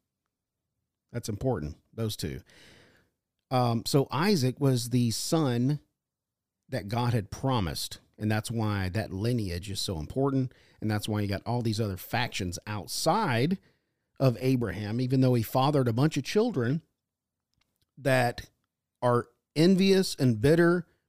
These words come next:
because <laughs> they're not the chosen ones. They're, they're half, I guess, you know what I'm saying? Like, I'm mad. I'm, my father's Abraham, but I don't, I'm not chosen.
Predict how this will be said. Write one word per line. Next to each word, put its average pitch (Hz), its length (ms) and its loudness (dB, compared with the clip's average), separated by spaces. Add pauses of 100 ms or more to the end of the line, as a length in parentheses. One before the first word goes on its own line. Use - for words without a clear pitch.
because 123 280 0
<laughs> - 0 -
they're 107 340 2 (140)
not 156 260 0 (120)
the 123 140 -6
chosen 110 480 0
ones. 73 360 -10 (1200)
They're, 120 220 2
they're 107 180 2
half, 120 580 0 (420)
I 113 60 -6
guess, 113 300 0
you 117 120 -2
know 123 60 0
what 120 60 0
I'm 113 60 -2
saying? 127 360 -2 (460)
Like, 120 120 0
I'm 131 200 4
mad. 107 460 -2 (160)
I'm, 120 180 -8
my 143 240 6
father's 185 460 4
Abraham, 175 560 4
but 131 100 2
I 143 100 6
don't, 160 140 2
I'm 143 140 2
not 156 160 4
chosen. 117 500 0